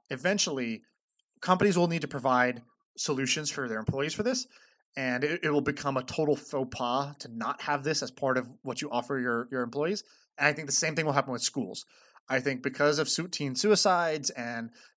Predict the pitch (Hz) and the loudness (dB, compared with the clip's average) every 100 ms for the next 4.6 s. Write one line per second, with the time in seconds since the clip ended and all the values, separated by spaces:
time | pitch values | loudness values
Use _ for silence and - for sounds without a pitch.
0 | - 139 139 127 131 120 127 127 147 156 | -8 -4 -2 -2 -2 0 0 2 4 4
1 | 165 151 147 135 131 - _ _ - - | 2 0 0 0 -2 -12 _ _ -8 -4
2 | 180 185 123 151 143 202 - - 131 127 | 2 2 4 2 2 -2 -4 -6 -4 -4
3 | - 151 143 147 147 - _ _ 131 147 | -4 0 0 0 -4 -10 _ _ -2 0
4 | 135 135 147 135 127 | 0 0 0 0 0